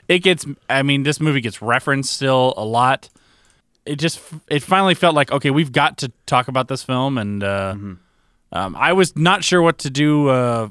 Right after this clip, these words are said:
Speaker 1: for, uh, the T V pairing, so I'm glad you came up with BattleBots. To give
Speaker 2: Uh,
Speaker 1: it
Speaker 2: it's one
Speaker 1: something.
Speaker 2: we'll talk about. Yeah, I remember watching that one,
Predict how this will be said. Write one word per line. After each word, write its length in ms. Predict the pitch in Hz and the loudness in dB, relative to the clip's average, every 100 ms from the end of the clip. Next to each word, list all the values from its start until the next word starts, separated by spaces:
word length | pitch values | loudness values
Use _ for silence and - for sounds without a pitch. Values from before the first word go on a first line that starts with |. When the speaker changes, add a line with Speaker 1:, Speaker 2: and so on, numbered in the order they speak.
| - | -12
Speaker 1:
for, 680 | - - 127 127 120 117 113 | -16 -6 -2 -2 -2 -4 -4
uh, 260 | 110 107 98 - _ _ _ _ _ | -4 -6 -10 -14 _ _ _ _ _
the 140 | 127 120 | -10 -8
T 220 | - 151 | -4 -2
V 120 | - | -2
pairing, 320 | - 110 101 | 0 2 0
so 80 | 101 | -2
I'm 40 | 120 | -2
glad 220 | 135 131 | 0 0
you 60 | |
came 180 | 120 127 | -2 -2
up 80 | 117 | -4
with 120 | 101 | -4
BattleBots. 640 | 104 117 95 87 85 - - _ _ _ _ _ _ - | -2 0 0 -4 -4 -8 -20 _ _ _ _ _ _ -14
To 60 | 101 | -6
give 120 | 107 | -2
Speaker 2:
Uh, 40 | |
Speaker 1:
it 100 | 160 | 0
Speaker 2:
it's 120 | 147 - | -2 0
one 280 | 156 160 - | 0 0 -4
Speaker 1:
something. 140 | 87 - | -16 -10
Speaker 2:
we'll 120 | 135 | -4
talk 180 | 135 143 | 2 4
about. 140 | 147 135 | 4 4
Yeah, 120 | 131 | 2
I 200 | 107 123 | 2 2
remember 460 | 135 127 127 123 117 | 2 2 0 0 0
watching 300 | 113 110 110 | 0 0 -2
that 160 | 107 98 | -4 -4
one, 200 | 104 | -6